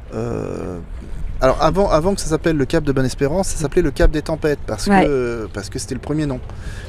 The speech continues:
Speaker 1: Et puis le, le roi du Portugal a dit : « Cap des Tempêtes, c'est chiant parce que les marins, ils veulent plus y aller et tout. »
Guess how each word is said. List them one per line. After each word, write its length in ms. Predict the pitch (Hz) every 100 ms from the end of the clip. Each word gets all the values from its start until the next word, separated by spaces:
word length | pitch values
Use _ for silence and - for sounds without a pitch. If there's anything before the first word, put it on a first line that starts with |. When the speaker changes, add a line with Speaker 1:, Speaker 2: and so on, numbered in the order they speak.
| -
Speaker 1:
Et 120 | 127
puis 180 | 131 160
le, 240 | 160 151 143
le 80 |
roi 180 | 143 165
du 80 | 170
Portugal 460 | 127 120 160 180 175
a 60 |
dit : « 100 | 156
Cap 160 | 160 175
des 80 | 170
Tempêtes, 340 | 180 - 196
c'est 120 | -
chiant 320 | 160 - 202 208
parce 160 | 196
que 80 | 160
les 80 | 151
marins, 240 | 151 170
ils 80 | 185
veulent 100 | 160
plus 160 | - 143
y 40 |
aller 360 | 147 180 190 175
et 40 |
tout. » 100 | -